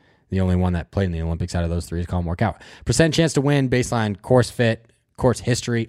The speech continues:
all that good stuff. Number one is Collin Morikawa at six point four percent. Xander Schauffele is at five point eight percent, and Jordan Spieth is at five point two percent. Betting odds.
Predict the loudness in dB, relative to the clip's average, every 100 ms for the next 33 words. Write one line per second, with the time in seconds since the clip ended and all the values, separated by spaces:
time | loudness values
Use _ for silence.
0 | 0 6 6 4 0 -4 -8 -2 -2 0
1 | 0 2 4 2 2 2 4 4 2 2
2 | 2 2 2 0 0 -2 -2 2 0 0
3 | 0 0 -2 -4 -16 -10 4 4 6 4
4 | 6 6 6 4 4 2 0 0 0 0
5 | -2 -2 2 4 4 4 2 0 -10 -8
6 | -2 4 6 6 4 2 4 4 4 2
7 | 2 0 -2 -2 -2 -6 -6 -6 _ -6
8 | 6 6 6 0 _ -6 -6 -6 -12 -14
9 | _ _ _ 2 4 6 4 2 -4 -12